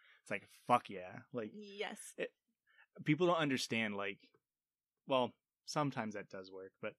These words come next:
Speaker 1: in her case, she's such, like, she's confident in what she wants to be. She wouldn't change her entire fucking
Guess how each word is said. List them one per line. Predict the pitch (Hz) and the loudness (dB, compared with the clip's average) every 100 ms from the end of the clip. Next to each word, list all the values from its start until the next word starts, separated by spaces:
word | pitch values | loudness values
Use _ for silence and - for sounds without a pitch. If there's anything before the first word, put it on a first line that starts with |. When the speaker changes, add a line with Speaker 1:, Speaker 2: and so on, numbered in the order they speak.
| _ _ _ - | _ _ _ -4
Speaker 1:
in | 131 | 0
her | 135 | 2
case, | 135 131 117 | 2 2 0
she's | - 127 - | -2 -2 0
such, | 127 139 | 0 0
like, | 127 113 | -4 -2
she's | 156 147 | 0 0
confident | - 117 113 113 107 | 2 0 2 -2 -4
in | 107 | -4
what | 98 | -4
she | - | -2
wants | 107 101 - | -2 -2 -4
to | |
be. | 95 104 95 98 _ _ _ _ _ _ _ - | -2 0 -2 -6 _ _ _ _ _ _ _ -14
She | - 143 139 147 | -4 -2 -2 -2
wouldn't | 135 143 131 120 _ | 2 2 2 -10 _
change | - 120 120 107 101 - - _ _ _ _ _ _ - - | -4 0 2 0 -4 -8 -12 _ _ _ _ _ _ -20 -8
her | - 120 | 0 4
entire | 117 110 113 113 110 | 4 2 0 2 0
fucking | - 113 113 101 | -4 -8 -6 -8